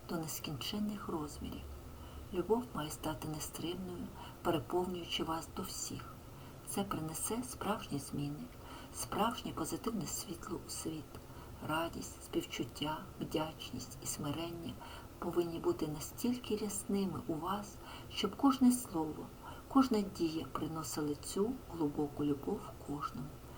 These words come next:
Це найпростіша і водночас найскладніша річ, якої можна навчитися. Для цього потрібно відучатися від усього іншого. А це все одно, щоб особисто взяти скальпель і відрізати гангренозні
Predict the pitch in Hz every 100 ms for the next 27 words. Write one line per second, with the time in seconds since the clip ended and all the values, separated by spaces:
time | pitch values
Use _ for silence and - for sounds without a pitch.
0 | - - - - 254 202 156 - - -
1 | - - 202 202 - - - - 180 151
2 | - 214 - 202 - 196 240 - - 202
3 | 196 190 - - 143 175 196 - - -
4 | - - - 147 - 156 147 165 202 -
5 | 151 147 - - 147 - - - - -
6 | - - - - - 208 - 262 233 202
7 | 190 220 214 196 196 196 190 - 233 240
8 | 208 - 190 185 - - 226 220 - 175
9 | 135 - - - - - - - - -
10 | 185 190 180 - 175 180 214 247 - 180
11 | 151 - - 151 147 170 196 - 220 -
12 | - - - 175 160 - - - 147 151
13 | - 214 214 - - - 196 170 - 139
14 | - 180 196 214 - - 196 156 - 147
15 | 143 143 160 - 208 214